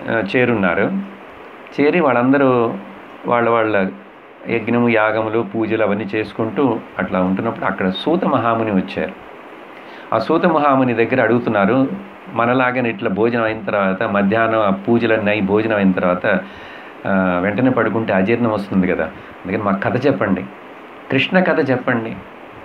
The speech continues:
ఇప్పుడిప్పుడు జరిగిపోయినటువంటి ఆ కృష్ణ కలియుగం ఆరంభానికి, ఆ, ముందుగా వచ్చిన అవతారం, అది చాలా బాగుంటుంది. ఆ కృష్ణ కథలు చెప్తే వింటూ ఉంటే ఈ కలియుగం మూలంగా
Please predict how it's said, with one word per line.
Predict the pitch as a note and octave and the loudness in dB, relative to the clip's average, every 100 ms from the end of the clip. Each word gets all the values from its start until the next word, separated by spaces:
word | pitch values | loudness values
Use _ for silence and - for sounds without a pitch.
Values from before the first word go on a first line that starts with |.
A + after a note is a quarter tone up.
| - | -2
ఇప్పుడిప్పుడు | C3+ - F#3+ F#3 F3 | 0 4 4 6 4
జరిగిపోయినటువంటి | D#3 D#3 C#3 D3+ C#3+ C#3 C3+ | 6 4 4 4 4 4 4
ఆ | A#2+ | 2
కృష్ణ | - A#2+ - C3+ | 0 -6 -2 -2
కలియుగం | G#2 A#2+ C3 B2+ B2 A#2+ A#2+ A2+ | 0 2 4 4 2 0 -2 0
ఆరంభానికి, | A2 A#2+ A#2 A#2 A2 G2 - | 2 2 2 2 0 -4 -2
ఆ, | G#2 | 0
ముందుగా | G2 G2 A2 A#2+ B2 A#2 | 4 4 6 4 4 4
వచ్చిన | G#2 G2 G#2 | 2 -2 0
అవతారం, | F#2 G2+ A2+ F#2+ E2+ F#2+ - - - - - | 2 4 2 2 0 -6 -14 -18 -18 -18 -12
అది | F#2+ - | -10 -6
చాలా | F2 G#2 | 0 0
బాగుంటుంది. | G2+ F#2+ F#2+ F2+ | 4 4 4 2
ఆ | F2 | -2
కృష్ణ | F#2 - - | -4 -2 0
కథలు | C3+ A#2+ | 2 0
చెప్తే | G#2+ G2 A#2+ A#2 | -2 -2 0 0
వింటూ | G#2+ G2+ B2+ | -2 0 2
ఉంటే | B2 A#2+ G2 G2+ G2+ G2+ G2 - - | 4 2 2 2 4 2 0 -6 -4
ఈ | A#2+ | -4
కలియుగం | G2 G#2+ A2 C#3 C3+ C3 - C3+ A#2 B2 A#2+ | 0 2 6 8 8 4 -4 2 4 4 4
మూలంగా | A#2+ A#2 A#2 A#2 A2 | 4 4 4 4 2